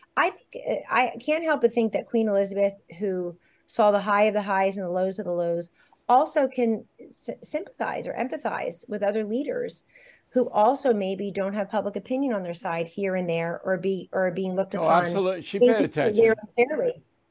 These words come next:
Speaker 2: Yeah, she
Speaker 1: You
Speaker 2: paid
Speaker 1: know.
Speaker 2: attention. I don't know if she's a big Boris fan, but she paid attention.
Speaker 1: Not
Speaker 2: Kellyanne,
Speaker 1: for me
Speaker 2: thanks
Speaker 1: to
Speaker 2: very
Speaker 1: know, but
Speaker 2: much.
Speaker 1: she was lovely to us. She was lovely to us, as was Prince Harry and the royals. And we were told by the protocol office before we went, Bill,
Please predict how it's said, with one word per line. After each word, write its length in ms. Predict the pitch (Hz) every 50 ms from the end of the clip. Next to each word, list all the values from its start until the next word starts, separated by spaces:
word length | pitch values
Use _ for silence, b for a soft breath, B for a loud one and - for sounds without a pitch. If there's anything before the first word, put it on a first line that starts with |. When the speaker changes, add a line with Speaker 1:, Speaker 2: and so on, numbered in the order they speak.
| _
Speaker 2:
Yeah, 240 | 151 135 131 127 120
she 140 | 113 - -
Speaker 1:
You 60 | 247
Speaker 2:
paid 180 | - 180 180 156
Speaker 1:
know. 60 | 151
Speaker 2:
attention. 500 | - - 127 123 117 104 - - 117 127
I 80 | 147 170
don't 120 | 180 175
know 140 | 175 170 160
if 80 | 139 -
she's 180 | 156 156 104
a 40 | 135
big 240 | 123 147 143 120 110
Boris 460 | 135 139 147 143 139 135 120 - -
fan, 360 | - 127 107 101 98 107 107 _ b b b b b b b _
but 160 | 143 127 -
she 120 | - -
paid 240 | 123 131 135 135 117
attention. 480 | 104 - - 113 110 - - - - - b b b b b b b b -
Speaker 1:
Not 120 | 196 208
Speaker 2:
Kellyanne, 180 | 208 196 190 190
Speaker 1:
for 60 | 180
me 60 | - -
Speaker 2:
thanks 120 | - -
Speaker 1:
to 60 | 190
Speaker 2:
very 100 | 202 196
Speaker 1:
know, 60 | - -
but 60 | 180
Speaker 2:
much. 120 | 180 180
Speaker 1:
she 140 | - 320 -
was 140 | 320 285 240 -
lovely 360 | 269 294 302 302 302 320 311 233
to 140 | 285 262
us. 240 | 233 208 202 196 -
She 100 | - 254
was 140 | 233 240 233
lovely 240 | 254 262 269 320 294
to 80 | 254
us, 120 | 240 233 -
as 240 | - 240 262 262 262
was 160 | 277 262 -
Prince 260 | - 262 254 247 247
Harry 400 | 240 202 196 190 190 190 190 - b b b b b b b b -
and 140 | 233 233 226
the 80 | 220
royals. 320 | 220 220 214 208 214 208 233
And 180 | 214 214 -
we 180 | - 240 262 262
were 120 | 262 269
told 320 | - - 269 247 247 240 240
by 100 | 233 226
the 80 | 226
protocol 380 | - - 233 233 233 233 240 214
office 280 | 208 208 208 208 202
before 280 | - 202 208 - 214 214
we 120 | 214 214
went, 260 | 196 196 196 190 - -
Bill, 300 | 202 196 190 190 190